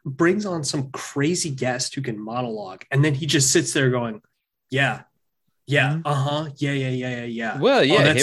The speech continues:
Speaker 3: him
Speaker 1: so
Speaker 3: and,
Speaker 1: interesting."
Speaker 3: him
Speaker 1: Yeah.
Speaker 3: and last week, him and Jordan Pierce <laughs> talked about how,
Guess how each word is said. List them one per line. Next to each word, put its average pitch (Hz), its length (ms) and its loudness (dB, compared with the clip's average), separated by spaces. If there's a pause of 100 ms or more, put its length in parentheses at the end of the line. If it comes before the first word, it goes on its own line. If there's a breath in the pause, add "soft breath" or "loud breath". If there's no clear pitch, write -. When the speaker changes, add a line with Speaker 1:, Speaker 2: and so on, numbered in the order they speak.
(100)
Speaker 3:
him 147 40 6
Speaker 1:
so 156 160 6
Speaker 3:
and, 131 60 4
Speaker 1:
interesting." 131 580 -2
Speaker 3:
him 147 260 0
Speaker 1:
Yeah. 104 260 0 (160)
Speaker 3:
and 143 340 -12
last 123 320 0
week, 98 180 -4
him 101 140 -8
and 101 120 -6
Jordan 95 300 -4
Pierce 107 400 -6
<laughs> - 40 -20
talked - 360 -14
about - 220 -8
how, - 220 2